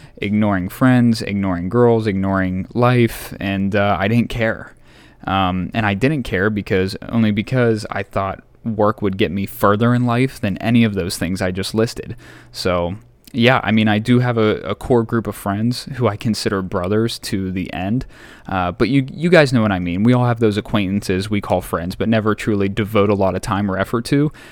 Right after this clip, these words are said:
Uh, we all, we all have them. We do. Um, they could be followers on social media.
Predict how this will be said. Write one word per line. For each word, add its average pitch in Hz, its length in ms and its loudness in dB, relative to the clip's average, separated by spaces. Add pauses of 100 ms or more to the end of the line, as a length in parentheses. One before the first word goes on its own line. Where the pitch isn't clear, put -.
(120)
Uh, 104 240 2
we 120 140 6
all, 143 300 2
we 127 140 4
all 131 140 6
have 110 220 -6
them. - 260 -12 (220)
We 123 100 6
do. 107 260 0 (200)
Um, 98 320 -2
they 104 100 2
could 110 140 -4
be 90 100 -6
followers 113 560 2
on 98 140 -2
social 101 280 -4
media. 120 440 4